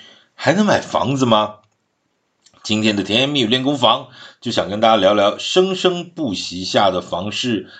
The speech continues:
还能买房子吗？好，这两天其实对于央行升息半码的声音其实很多，有人觉得很意外，那有人也觉得很正常。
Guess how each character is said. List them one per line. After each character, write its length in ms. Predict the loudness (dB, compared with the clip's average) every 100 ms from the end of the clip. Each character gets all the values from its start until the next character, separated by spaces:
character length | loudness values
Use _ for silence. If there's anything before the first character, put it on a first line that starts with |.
| _
还 180 | 0 0
能 240 | -2 -4
买 160 | -2 -4
房 480 | -8 -4 0 0 0
子 80 |
吗？ 360 | 2 2 2 -2 _ _ _ _ _ _ _ _ _ _ _ _ _
好， 300 | 2 2 0 -14 -20 -20 -20 -2
这 140 | 2
两 160 | 2 2
天 160 | -2 -2
其 120 | -2
实 80 | 2
对 140 | 4
于 120 | 4
央 180 | 4 2
行 120 | 2
升 180 | 0 -2
息 140 | -2 0
半 180 | 0
码 120 | 0 -6
的 60 |
声 200 | -4 -2
音 100 | -2
其 160 | -4 -6
实 80 | -6
很 220 | -8 -8
多， 260 | -2 0
有 180 | 0 0
人 120 | 2
觉 100 | 2
得 80 | 2
很 220 | 0 -8 -4
意 160 | 0
外， 300 | 2 2 0 -8 -18 -12
那 100 | -6
有 160 | -2 -2
人 100 | -2
也 100 | -4
觉 160 | -4
得 100 | -4
很 200 | -6 -6
正 240 | 0 0 -2
常。 240 | -12 -16